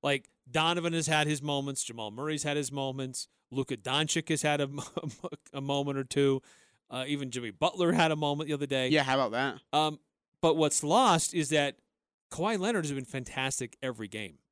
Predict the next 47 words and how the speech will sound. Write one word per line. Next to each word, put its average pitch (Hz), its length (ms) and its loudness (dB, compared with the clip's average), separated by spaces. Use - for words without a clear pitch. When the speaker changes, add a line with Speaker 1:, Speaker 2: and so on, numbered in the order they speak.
Speaker 1:
He's 190 120 2
not 302 200 4
putting 151 240 0
forty 143 420 -2
and 110 100 -12
fifty 143 360 -4
on 160 100 -2
the 175 80 0
board, 214 400 4
but 131 80 -6
he's 127 140 -4
consistently 143 920 -2
at 123 160 -4
that 120 180 -2
thirty-point 135 640 -4
mark 113 420 -8
and 117 240 -8
still - 400 -2
a 113 80 -6
monster 117 480 -4
defensively. - 640 -16
Speaker 2:
Yeah, 156 260 6
and, 160 220 0
and 160 160 0
Montrezl 165 500 2
Harrell 147 240 4
I 139 60 4
thought 139 180 -2
was 131 140 -4
really 143 300 0
good. 139 180 0
I 139 80 2
think 147 160 -2
there 156 100 0
was 143 120 -2
a 135 80 -2
play 147 320 0
where, 139 340 2
uh, 123 440 0
Porter 165 280 2
comes 156 320 -2
around 151 400 2
a, - 80 -8
uh, 127 300 0
a 127 60 -6
curl 156 340 0
screen 147 540 0